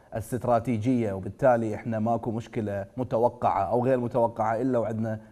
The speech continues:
فد خطة بديلة. إذا بقينا بال-، بال-، ب-، بمفاهيم الدولة العميقة اللي سميتها حضرتك، يعني، ها راح يصير ثارات سياسية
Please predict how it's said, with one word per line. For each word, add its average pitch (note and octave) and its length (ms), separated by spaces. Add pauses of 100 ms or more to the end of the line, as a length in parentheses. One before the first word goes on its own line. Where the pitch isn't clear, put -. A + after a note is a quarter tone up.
(120)
فد A2 200
خطة A#2+ 420
بديلة. F#2 440
إذا A2+ 140
بقينا F#3 520 (380)
بال-، A#2+ 240
بال-، A#2+ 180 (340)
ب-، A2+ 220
بمفاهيم A#2 640
الدولة B2 280
العميقة A2+ 360
اللي A2 140
سميتها G#2+ 400
حضرتك، G#2 520 (280)
يعني، F2+ 420 (200)
ها A2 140
راح G2 140
يصير A#2+ 200
ثارات C#3 380
سياسية D#3+ 720